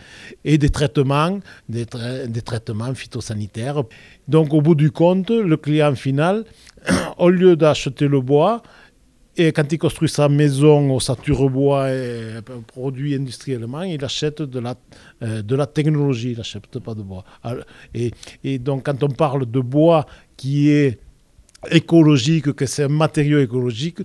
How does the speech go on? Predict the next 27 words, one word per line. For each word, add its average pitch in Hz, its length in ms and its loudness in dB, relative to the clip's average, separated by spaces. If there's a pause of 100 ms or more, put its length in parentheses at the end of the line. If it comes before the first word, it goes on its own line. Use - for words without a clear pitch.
(240)
c'est, - 220 -2
et 147 360 -2
c'est 151 240 0
un 147 40 4
matériau 143 720 0
écologique 160 680 4
avec 131 360 -2 (240)
un 139 120 0
f-, 139 100 -2 (140)
euh, 135 500 0
faible 160 380 2
dégagement 139 480 0
de 135 120 -2
C - 160 -4
O 123 120 0
deux, 165 160 2 (180)
s'il 147 320 0
est, 151 440 2
s'il 151 380 -2
est, 139 200 2 (100)
s'il 147 240 0
a 135 60 2
poussé 156 340 2
tout 139 160 -4
seul, 156 300 2 (200)
si 156 280 0
le, 139 260 4